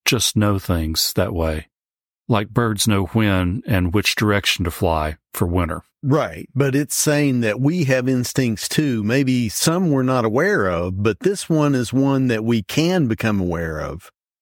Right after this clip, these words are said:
Speaker 2: It's like a light, or better symbolized in this degree as a voice that tells you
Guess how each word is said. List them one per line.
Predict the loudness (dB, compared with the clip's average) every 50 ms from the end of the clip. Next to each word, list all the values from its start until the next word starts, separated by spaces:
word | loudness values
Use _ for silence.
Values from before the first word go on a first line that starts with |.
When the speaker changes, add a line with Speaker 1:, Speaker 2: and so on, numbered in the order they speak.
| _ _ _ _ _ -4
Speaker 2:
It's | -2 0 0
like | 0 0 0 0 -2
a |
light, | 0 0 2 2 2 2 2 2 0 0 -4 -6 -10 -4
or | -2 0 2 2 2 2 2 2 0
better | 0 0 0 0 2 0 0
symbolized | 0 0 0 0 2 2 2 2 2 0 0 0
in | 2 2 2
this | 2 2 0 0
degree | -2 0 2 2 2 2 2
as | 0 0
a | -2 -2
voice | 0 0 0 0 2 0 -2 -2 -4 -4 -4 -4 -4 -4 -6 _ _ _ _ _ _ _ _ _ _ -2
that | -2 -2 0
tells | 0 0 2 2 0 -2 -2 0
you | 0 2 2 2 2 2 2 0 -2 -4